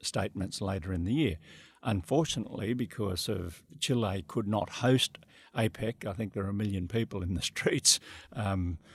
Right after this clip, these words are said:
objecting not to apec but to the government in Chile. Uh, that leader statement has not materialised because they didn't meet, but they will meet in, uh, Malaysia in twenty twenty. And that's a great kind of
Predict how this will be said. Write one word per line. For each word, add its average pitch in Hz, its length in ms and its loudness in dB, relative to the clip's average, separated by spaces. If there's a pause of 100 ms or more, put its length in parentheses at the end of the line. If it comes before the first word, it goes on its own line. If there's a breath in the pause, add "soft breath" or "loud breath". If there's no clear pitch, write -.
(160 loud breath)
objecting 101 600 2
not - 240 4
to - 120 2
apec 110 520 12
but 101 260 -4
to 98 260 0
the 92 300 -2
government 95 480 -2
in 90 260 -2 (120)
Chile. 92 500 -2 (460 loud breath)
Uh, 107 140 2
that 117 240 6 (100)
leader 113 380 4
statement 98 520 -2
has 101 160 -4
not 104 200 -2
materialised 95 800 2
because - 320 -4
they 113 100 0
didn't 92 360 -2
meet, 117 340 2 (340 loud breath)
but 110 280 0
they 101 140 2
will 120 200 8
meet 98 300 4
in, 90 360 0 (180)
uh, 110 60 -2
Malaysia 98 580 0 (420 loud breath)
in 98 460 2
twenty 101 300 -4
twenty. 120 460 -4 (340 loud breath)
And 123 120 6
that's 143 200 8
a 151 40 -6
great 143 280 8 (580)
kind 127 240 0
of 98 180 -2